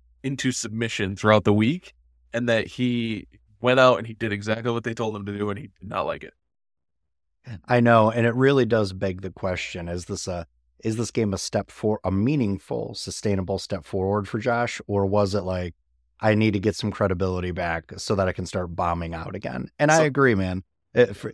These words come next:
Speaker 2: I, I'm remind-, I'm reminded of the, uh, the line in Heat when I think the classic heist movie with De Niro and Pacino and Michael Mann film, and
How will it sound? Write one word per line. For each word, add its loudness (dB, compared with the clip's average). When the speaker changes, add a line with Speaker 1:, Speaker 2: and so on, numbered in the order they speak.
Speaker 2:
I, 2
I'm 2
remind-, 4
I'm 4
reminded 4
of 2
the, 0
uh, -4
the -10
line -4
in -8
Heat -6
when 2
I 2
think -6
the -2
classic -4
heist -4
movie -4
with -8
De -8
Niro -4
and -8
Pacino -6
and -6
Michael -6
Mann -8
film, -8
and 2